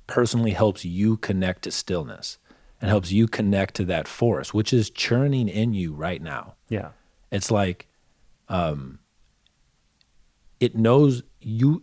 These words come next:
Speaker 1: you on some level know what you're meant to be. I believe that. Like, you know.
Speaker 2: I think so. Yeah.
Speaker 1: And so when, when you connect to that knowing, it's very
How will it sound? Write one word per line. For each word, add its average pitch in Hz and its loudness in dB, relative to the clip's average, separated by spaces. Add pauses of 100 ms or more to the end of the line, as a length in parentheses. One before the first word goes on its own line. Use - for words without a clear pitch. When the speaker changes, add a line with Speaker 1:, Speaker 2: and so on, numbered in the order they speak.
Speaker 1:
you 147 4
on 151 6
some 143 4
level 123 6
know 101 2
what 101 -2
you're 92 -4
meant 80 -8
to 80 -12
be. - -16 (880)
I 104 4
believe 92 -2
that. - -12
Like, 85 -6
you 110 2
know. 110 2
Speaker 2:
I 98 2
think 101 4
so. 101 -2
Yeah. 110 -2 (460)
Speaker 1:
And 110 4 (100)
so 127 4
when, 147 2 (100)
when 139 2
you 139 2
connect 110 -2 (140)
to 123 2
that 98 0
knowing, 92 -2 (1800)
it's 110 0
very 110 4